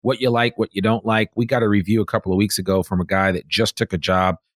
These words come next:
with one of the, the big three here in Northwest Arkansas. And we were so blown away by what he shared with us, because he said that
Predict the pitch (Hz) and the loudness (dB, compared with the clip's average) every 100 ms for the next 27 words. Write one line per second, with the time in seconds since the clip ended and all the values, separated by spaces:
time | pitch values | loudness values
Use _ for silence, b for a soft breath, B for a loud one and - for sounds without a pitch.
0 | _ - 98 - 92 95 95 85 90 90 | _ -2 -2 0 0 2 2 0 0 0
1 | 92 98 107 101 - - 98 98 98 98 | 0 -2 -2 -2 -4 -2 2 2 2 -2
2 | - 98 92 90 87 90 - 92 87 - | 0 2 2 0 0 -4 -2 -4 -4 -2
3 | 87 95 110 92 - - 135 131 113 104 | 0 2 2 0 0 0 0 0 0 0
4 | 92 95 92 87 82 _ _ - 95 92 | 0 0 2 0 -2 _ _ -6 -2 0
5 | 98 92 95 - 107 101 92 87 - 95 | 0 0 0 2 0 0 0 -2 -4 -4
6 | 113 - 107 - 135 127 98 | -2 0 0 2 2 0 0